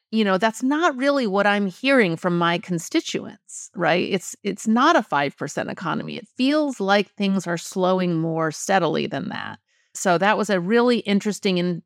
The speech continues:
uh, example of, you know, triangulating across different information sources in a world where things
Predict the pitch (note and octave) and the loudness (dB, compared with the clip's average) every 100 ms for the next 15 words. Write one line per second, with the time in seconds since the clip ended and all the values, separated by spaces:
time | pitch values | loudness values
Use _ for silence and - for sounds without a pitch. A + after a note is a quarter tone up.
0 | - D#3+ D#3 F3 D#3+ D3 F3 E3 F#3+ F#3+ | -6 -4 -4 -4 -8 -6 -2 0 0 0
1 | D#3 D3 - D3 D3 D3 - _ _ _ | -2 -4 -6 -4 -4 -4 -10 _ _ _
2 | _ - F3 D3+ - - - G3+ G3+ G3+ | _ -2 0 0 -4 -10 -2 0 2 4
3 | A#3+ B3 A#3+ G3+ F#3+ F3 E3 D#3+ - E3+ | 4 4 4 4 4 2 0 -2 -2 -2
4 | D#3+ - G#3 B3 F#3 E3+ - D#3 D3+ F#3 | -2 -2 0 -2 -2 -4 -4 -4 -2 -2
5 | F#3+ G3 E3+ - E3 - C#3+ A#2 E3+ E3+ | 0 -2 -2 -2 -2 -2 -6 -2 0 0
6 | E3 F3 F3+ F3 E3 D#3+ - G#3 | 2 4 4 4 0 0 0 0